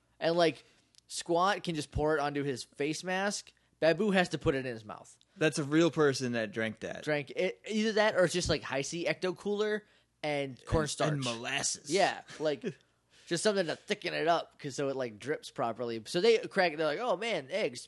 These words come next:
Speaker 1: party." And they break it open, they drink it. And then Fang comes up, and Fang's like, "You,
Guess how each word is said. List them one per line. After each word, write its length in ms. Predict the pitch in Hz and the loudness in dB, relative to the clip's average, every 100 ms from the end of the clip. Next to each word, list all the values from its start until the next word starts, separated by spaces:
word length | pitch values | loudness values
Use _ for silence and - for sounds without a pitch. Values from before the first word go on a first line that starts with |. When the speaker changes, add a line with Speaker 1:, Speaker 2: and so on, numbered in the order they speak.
| - | -6
Speaker 1:
party." 380 | 190 196 135 110 | -4 -2 -4 -6
And 100 | 120 | -8
they 60 | |
break 320 | 120 143 143 135 | -6 -4 -2 0
it 60 | |
open, 260 | 123 117 110 | -2 -4 -8
they 80 | 107 | -10
drink 240 | 117 107 | -12 -10
it. 100 | 107 | -12
And 80 | 120 | -8
then 220 | 143 139 - - | -8 -10 -8 -2
Fang 260 | 165 180 | -2 -2
comes 260 | 165 127 110 | -4 -6 -4
up, 160 | 101 92 | -6 -6
and 100 | 110 | -8
Fang's 240 | 131 143 | -6 -4
like, 180 | 120 117 _ - - | -6 -8 _ -20 -18
"You, 500 | 160 214 247 240 226 | -8 -4 -4 -4 -8